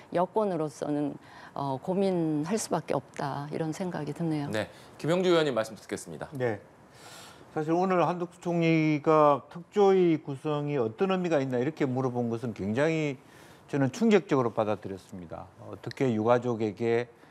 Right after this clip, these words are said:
Speaker 3: 그와 같은 거의 뭐 국가의 공권력에 어떤 그 피해를 당한 유족들에
Speaker 2: 네.
Speaker 3: 대한 말하자면 공격이다 그렇게 봅니다. 물론 법안 자체에는 방금 진수 의원 말씀하신 대로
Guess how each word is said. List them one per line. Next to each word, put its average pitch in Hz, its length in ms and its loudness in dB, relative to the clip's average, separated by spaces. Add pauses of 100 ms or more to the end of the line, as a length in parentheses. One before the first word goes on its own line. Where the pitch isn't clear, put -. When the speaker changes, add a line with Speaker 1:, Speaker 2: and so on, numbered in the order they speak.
(200)
Speaker 3:
그와 135 200 2
같은 110 440 0
거의 190 220 0
뭐 131 220 -2
국가의 165 640 6
공권력에 123 880 -4 (400)
어떤 110 420 -8
그 113 120 -2
피해를 147 420 2
당한 113 400 2
유족들에 123 380 -2
Speaker 2:
네. 117 120 0
Speaker 3:
대한 127 380 0 (540)
말하자면 107 380 -4
공격이다 151 880 4 (400)
그렇게 123 240 -12
봅니다. 110 300 -6
물론 160 360 0
법안 165 480 2
자체에는 151 720 -2 (500)
방금 139 320 -2
진수 131 260 0
의원 143 180 4
말씀하신 123 720 0
대로 120 460 0